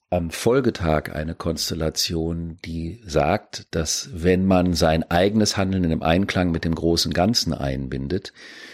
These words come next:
ist man in der Lage, seine Themen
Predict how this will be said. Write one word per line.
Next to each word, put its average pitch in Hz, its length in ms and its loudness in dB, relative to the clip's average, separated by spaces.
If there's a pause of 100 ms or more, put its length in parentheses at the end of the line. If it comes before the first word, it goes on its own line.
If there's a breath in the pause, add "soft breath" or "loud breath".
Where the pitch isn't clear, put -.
(100)
ist - 200 -2
man 92 120 4
in 92 160 0
der 85 100 6
Lage, 95 640 4 (1300 soft breath)
seine 78 460 2 (560)
Themen 120 580 4